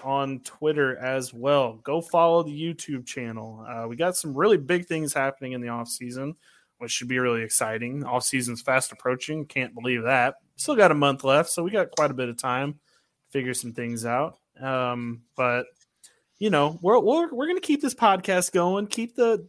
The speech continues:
keep the dynasty stuff going. We might only go back down to one show a week, and that's okay. That would, I think that all of us are gonna collectively love that a little bit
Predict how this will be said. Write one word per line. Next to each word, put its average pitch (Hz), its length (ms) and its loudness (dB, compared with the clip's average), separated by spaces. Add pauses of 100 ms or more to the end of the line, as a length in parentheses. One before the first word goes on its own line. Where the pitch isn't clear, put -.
keep 226 200 -6
the 214 60 -12
dynasty 180 560 0
stuff 151 360 0
going. 165 340 0
We 175 80 -2
might 160 220 2
only 175 160 0
go 170 100 -2
back 160 240 2
down 156 180 -2
to 151 60 0
one 147 220 -2
show 151 300 0
a 143 40 4
week, 143 460 -6 (100)
and 127 540 -6 (340)
that's 131 200 -6
okay. 139 500 -2
That 120 200 -6
would, 120 280 -8
I 123 80 -2
think 143 220 -4
that 135 100 0
all 139 340 6
of 135 80 2
us 127 160 0
are 123 60 -4
gonna 127 160 -4
collectively 123 500 -4
love 117 220 -4
that 131 320 -4
a - 420 -16
little 120 140 -2
bit 135 240 0